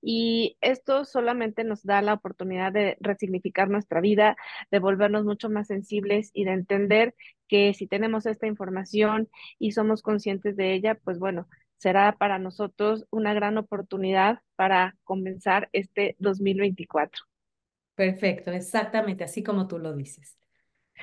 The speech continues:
Speaker 1: Oye, pues ya nos veremos el próximo año, ahora sí, de manera presencial. Y para ti, este, la verdad que la pases muy bien con toda tu familia y que tengas un excelente año.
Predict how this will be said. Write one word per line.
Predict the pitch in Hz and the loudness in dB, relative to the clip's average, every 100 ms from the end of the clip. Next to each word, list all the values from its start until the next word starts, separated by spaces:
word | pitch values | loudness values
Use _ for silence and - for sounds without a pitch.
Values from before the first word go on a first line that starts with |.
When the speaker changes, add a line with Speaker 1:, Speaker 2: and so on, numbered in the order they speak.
| - - - - | -14 -14 -8 2
Speaker 1:
Oye, | 202 226 | 4 4
pues | 214 226 214 - - - | 4 2 2 -8 -20 0
ya | 233 254 | 2 4
nos | 330 | 2
veremos | 302 240 262 285 | 2 2 0 -4
el | 226 | -6
próximo | 202 208 214 240 220 190 | -6 -8 -6 -8 -4 -2
año, | 190 202 220 320 - _ - | 0 2 0 -2 -8 _ 0
ahora | 185 190 214 | 4 4 2
sí, | 220 220 233 - | -2 -8 -8 -4
de | 208 | -2
manera | 196 190 196 214 | 0 0 0 -2
presencial. | 175 175 165 180 - 208 254 - - - - _ | -6 -10 -14 -6 2 2 2 -2 -18 -20 -20 _
Y | 240 240 240 226 | 0 4 6 6
para | 202 226 208 | 6 4 2
ti, | 208 247 294 349 - - | 2 0 2 0 -2 -2
este, | 214 - 196 185 185 - | -2 -2 0 2 2 2
la | 196 | 2
verdad | 196 208 233 | 4 2 0
que | 240 | -2
la | 208 | -2
pases | 196 208 - 196 | -4 -8 -10 -12
muy | 190 185 | -10 -6
bien | 175 208 240 | 0 0 2
con | 226 185 | 2 4
toda | 185 190 | 4 4
tu | - - | -2 -8
familia | 170 175 196 226 | -6 -4 2 4
y | |
que | 240 208 | 4 2
tengas | 214 254 - | 2 2 2
un | 277 | 0
excelente | 320 - 262 226 269 277 | 0 2 2 4 4 4
año. | 254 294 269 214 | 4 4 2 0